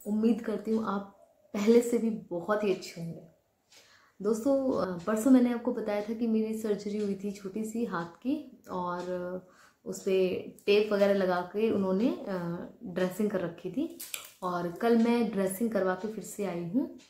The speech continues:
अ, आज थोड़ा सा loose कुछ मैंने पहन लिया है, लेकिन जो उन्होंने पहली बार जो dressing की थी वो इतनी ज़्यादा उन्होंने पट्टी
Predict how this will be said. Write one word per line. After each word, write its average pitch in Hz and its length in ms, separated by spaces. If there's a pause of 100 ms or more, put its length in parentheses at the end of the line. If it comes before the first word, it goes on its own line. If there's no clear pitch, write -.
(400)
अ, 165 260
आज 214 340
थोड़ा 214 180
सा 220 320
loose 214 320
कुछ - 340
मैंने 208 140
पहन 170 300
लिया 185 180
है, 240 220
लेकिन 214 340
जो 220 140
उन्होंने 220 240
पहली 196 400
बार 208 200
जो 214 80
dressing 185 560
की 208 180
थी 233 160
वो 202 320
इतनी 208 560
ज़्यादा 175 420
उन्होंने 214 280
पट्टी 214 580